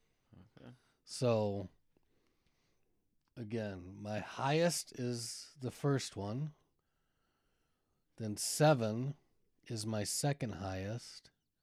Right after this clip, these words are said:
Speaker 2: And then five, six, and eight I have at the same score.
Speaker 1: Okay.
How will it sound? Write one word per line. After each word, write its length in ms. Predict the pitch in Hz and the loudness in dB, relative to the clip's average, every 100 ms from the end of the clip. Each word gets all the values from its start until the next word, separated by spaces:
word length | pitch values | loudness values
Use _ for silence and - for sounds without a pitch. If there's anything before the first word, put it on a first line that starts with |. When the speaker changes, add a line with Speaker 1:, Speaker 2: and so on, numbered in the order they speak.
| _ _ _ _ _ _ _ _ _ _ _ _ _ _ _ _ _ | _ _ _ _ _ _ _ _ _ _ _ _ _ _ _ _ _
Speaker 2:
And 240 | - 117 110 | -4 -2 2
then 300 | 117 110 104 | 2 2 0
five, 480 | - 131 120 143 131 | -2 2 4 4 2
six, 380 | - 147 - | 2 2 2
and 120 | 131 123 | -4 -4
eight 240 | - 135 123 | 2 4 4
I 140 | 110 | 4
have 240 | 110 113 107 | 4 2 0
at 120 | 104 | -2
the 80 | 101 | -6
same 360 | - 110 110 | -4 -2 -2
score. 560 | 104 - 92 90 90 104 - _ _ _ 98 90 - | -2 -4 -4 -4 -4 -8 -12 _ _ _ -20 -20 -14
Speaker 1:
Okay. 120 | 107 | -12